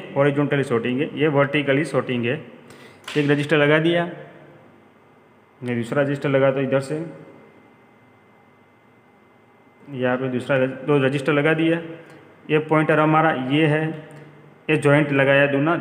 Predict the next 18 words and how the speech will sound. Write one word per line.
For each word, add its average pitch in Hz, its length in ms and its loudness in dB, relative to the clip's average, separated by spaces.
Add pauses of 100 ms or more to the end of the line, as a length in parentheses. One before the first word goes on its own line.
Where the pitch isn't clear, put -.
या 139 180 4
vertically 135 460 2
sorting 139 420 0
है, 160 120 0
तो 139 140 -6
यहाँ 131 180 2
पे 143 120 -2
दोनों 139 260 0
sort 139 260 0
हो 143 120 0
जाएंगे, 151 420 2 (460)
ये 143 240 0
और 139 240 2
ये 131 160 0
दोनों, 135 280 -2
ये 147 720 -2
और 127 160 -4
ये 143 180 -2